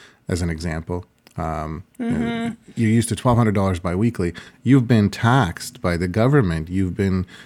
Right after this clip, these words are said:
Speaker 1: uh, contributing to, in Canada, C P P, uh, to, uh, E I, all of these contributions that you haven't done yet. <laughs>
Speaker 2: Also, well, there's that, but then also there's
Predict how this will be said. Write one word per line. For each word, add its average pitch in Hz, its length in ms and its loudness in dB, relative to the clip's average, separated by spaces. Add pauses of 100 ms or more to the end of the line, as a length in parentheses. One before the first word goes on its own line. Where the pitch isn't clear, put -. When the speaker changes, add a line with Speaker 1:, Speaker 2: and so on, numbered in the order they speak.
(180)
Speaker 1:
uh, 90 320 -2
contributing 107 560 2
to, 90 380 -2
in 104 120 0
Canada, 95 380 0
C 95 220 -4
P 87 160 -4
P, 92 380 0 (1000)
uh, 90 340 -2
to, 92 540 -2
uh, 92 200 -4
E 107 160 0
I, 98 440 2 (520)
all 117 160 4
of 107 100 4
these 101 120 2
contributions 92 880 2 (840)
that 135 80 6
you 120 140 6
haven't 107 280 6
done 120 260 8
yet. 98 680 0
<laughs> - 60 -20 (920)
Speaker 2:
Also, 262 600 2 (260)
well, 233 220 0
there's 214 180 0
that, 214 340 0
but 208 180 0
then 214 260 -2
also 220 400 -4
there's 196 280 -8